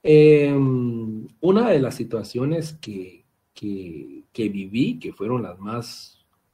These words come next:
fuertes, es que, eh, pues, como él a veces, cuando él empezaba a vomitar sangre, eso sí ya no podíamos controlarlo.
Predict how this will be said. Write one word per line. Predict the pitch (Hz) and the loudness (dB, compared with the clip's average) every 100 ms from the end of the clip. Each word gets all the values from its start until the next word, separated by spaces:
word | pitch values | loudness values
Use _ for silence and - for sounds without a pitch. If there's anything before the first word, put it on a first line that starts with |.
| _ | _
fuertes, | - 104 107 110 - 202 - - _ _ _ _ - | -6 0 0 0 0 -2 -2 -16 _ _ _ _ -14
es | - | -14
que, | - 135 127 120 - | -2 0 0 -2 -12
eh, | - 101 92 87 - | -12 -10 -10 -12 -14
pues, | 101 - | -14 -12
como | 107 107 | -10 -4
él | 120 | 0
a | 135 | 2
veces, | 135 135 151 - - _ _ | 2 2 0 -2 -8 _ _
cuando | 131 120 113 | -2 0 2
él | 156 | 2
empezaba | 185 156 - 147 160 | 0 -2 -2 -2 -2
a | |
vomitar | 127 107 98 - 120 | -2 -4 -6 -8 -8
sangre, | 123 135 151 196 196 | -6 -4 -2 0 0
eso | 147 170 | 0 -2
sí | - | -2
ya | 131 | -2
no | 131 131 | -2 -2
podíamos | 110 107 117 117 | -4 -4 -4 -6
controlarlo. | - 87 - 85 127 156 107 | -8 -12 -12 -2 4 4 4